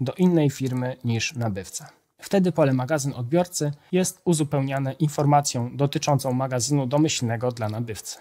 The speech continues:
Natomiast jeśli odbiorca i nabywca są odbiorcami wewnętrznymi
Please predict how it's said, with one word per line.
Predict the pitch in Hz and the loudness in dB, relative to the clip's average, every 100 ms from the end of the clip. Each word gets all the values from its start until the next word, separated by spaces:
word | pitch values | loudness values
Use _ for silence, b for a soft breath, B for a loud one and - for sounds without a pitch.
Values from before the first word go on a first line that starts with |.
| _ _ _ _ - | _ _ _ _ -2
Natomiast | 160 175 151 143 | 0 2 0 2
jeśli | 165 - 151 | 0 0 0
odbiorca | 147 139 165 165 139 | 0 4 4 4 0
i | 139 | 2
nabywca | 135 123 147 - 131 113 | 0 2 0 0 -2 0
są | - 143 - | 0 0 0
odbiorcami | 131 127 123 143 120 110 | -4 -4 -2 0 0 0
wewnętrznymi | 175 180 160 151 131 123 151 | 0 2 2 2 -2 -2 -2